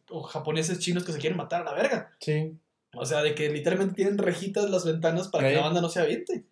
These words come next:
Speaker 2: Sí.
Speaker 1: Y yo, pues, la gente sabe eso, o sea, ojo, eh, eh, eh, esto ya es pinche, pinche <laughs> horda en contra del, de la, del capitalismo.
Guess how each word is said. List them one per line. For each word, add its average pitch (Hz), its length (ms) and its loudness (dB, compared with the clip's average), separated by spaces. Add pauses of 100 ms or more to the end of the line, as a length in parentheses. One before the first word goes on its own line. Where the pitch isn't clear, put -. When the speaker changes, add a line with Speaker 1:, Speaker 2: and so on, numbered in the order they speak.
Speaker 2:
Sí. 175 440 2
Speaker 1:
Y 151 100 -4
yo, 160 140 2
pues, 165 140 -10 (320)
la 147 140 -6
gente 226 200 -2
sabe 180 280 4
eso, 226 260 2
o 185 140 -2
sea, 151 260 -2 (200)
ojo, - 340 6 (180)
eh, 180 140 6 (180)
eh, 175 160 -2 (360)
eh, 127 120 -14 (100)
esto 160 160 -2
ya 165 140 0
es - 60 -2
pinche, 165 360 2
pinche 170 600 6
<laughs> - 20 4
horda 196 600 10
en 202 100 6
contra 202 260 8
del, 165 360 6
de 165 120 6
la, 160 240 6
del 165 140 4
capitalismo. 170 640 4